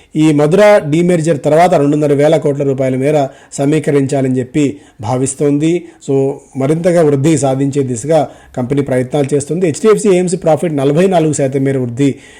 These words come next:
ఆ, నమోదైంది. Jio ఫైనాన్షియల్ సర్వీసెస్ క్యూ ఫోర్ ప్రాఫిట్ ఆరు శాతం మేర మాత్రమే పరిమితమైంది. Vodafone Idea, ఆ, పబ్లిక్, ఆ, follow on public offer ఇప్పటివరకు పాయింట్ నాలుగు తొమ్మిది శాతం మేర సబ్స్క్రైబ్ అవ్వడం మనం చూసాము.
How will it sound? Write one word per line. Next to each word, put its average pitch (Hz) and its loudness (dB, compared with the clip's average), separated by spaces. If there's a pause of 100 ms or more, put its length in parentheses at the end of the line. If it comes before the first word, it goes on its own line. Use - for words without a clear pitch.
(180)
ఆ, 127 0
నమోదైంది. 143 0
Jio 151 0
ఫైనాన్షియల్ 156 -2
సర్వీసెస్ 147 -2
క్యూ 180 -4
ఫోర్ 185 0
ప్రాఫిట్ 151 -2
ఆరు 139 -2
శాతం 143 -2
మేర 131 -2
మాత్రమే 123 -4 (340)
పరిమితమైంది. 151 0 (380)
Vodafone 208 4
Idea, 202 4 (400)
ఆ, 151 2 (320)
పబ్లిక్, 185 0 (440)
ఆ, 139 0
follow 185 4
on 165 0
public 160 0
offer 190 0 (320)
ఇప్పటివరకు 175 2 (320)
పాయింట్ 190 6
నాలుగు 165 2
తొమ్మిది 156 0
శాతం 143 0
మేర 143 2 (100)
సబ్స్క్రైబ్ 139 0
అవ్వడం 131 2
మనం 117 -6 (220)
చూసాము. 151 -2